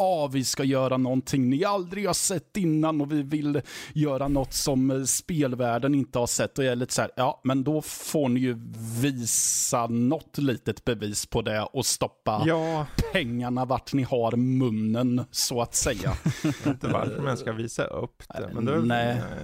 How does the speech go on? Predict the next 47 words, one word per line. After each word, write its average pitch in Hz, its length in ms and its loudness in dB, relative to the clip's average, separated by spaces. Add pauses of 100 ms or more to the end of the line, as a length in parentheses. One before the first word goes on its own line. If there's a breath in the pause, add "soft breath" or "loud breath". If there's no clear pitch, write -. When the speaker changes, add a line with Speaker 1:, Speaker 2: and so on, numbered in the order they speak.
(120)
Speaker 2:
eh, 143 60 -6
Jeff 147 220 0
Keely 151 280 0
ville 156 160 0
ha 139 220 2
något 143 320 -6
att 147 60 -6
visa 139 240 -4
upp, 127 80 4
Speaker 1:
Ja. 123 220 0
Speaker 2:
och 123 120 -2
det 123 140 0
är 127 500 -4
kända 127 280 -2
namn 120 280 -4
bakom. 127 540 -6
Speaker 1:
Men 131 360 -2
det 143 60 0
var 139 120 2
ju 131 60 2
samma 120 280 0
sak - 340 0
som 120 160 2
det 110 80 2
här 107 460 0 (160)
The 117 80 2
Finals 117 880 0
som 127 280 0
de 120 160 0
typ - 340 -4
visade 113 460 0
Speaker 2:
Mm. 139 120 0
Speaker 1:
tio 123 240 2
sekunder 117 580 0
av 107 220 0
och 120 80 0
sa 113 200 0
att, - 100 -8
"Ja, 175 200 2
men 170 160 0
i 156 80 2
september 180 840 0
får 143 180 -2
ni 139 100 2
reda 117 240 -2
på - 140 -2
mer." 107 320 -2